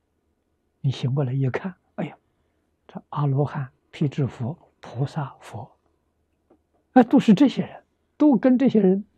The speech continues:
在一起，这是十法界里的四圣法界。啊，但是四圣呢，他还是个梦。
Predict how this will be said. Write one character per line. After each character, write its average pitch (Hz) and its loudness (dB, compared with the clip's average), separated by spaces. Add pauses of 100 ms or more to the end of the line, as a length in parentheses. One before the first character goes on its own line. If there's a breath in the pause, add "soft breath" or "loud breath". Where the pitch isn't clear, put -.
(720)
在 151 2
一 120 0
起， - -16 (720 soft breath)
这 - -4
是 - -10
十 - -2
法 - -6
界 139 -6
里 - -14
的 - -20
四 - -20
圣 - -20
法 - -20
界。 - -20 (1700)
啊， 214 2 (100)
但 220 2
是 214 0
四 254 2
圣 233 4
呢， 170 -2 (100)
他 - -2
还 - -6
是 135 -12
个 127 -8
梦。 139 -8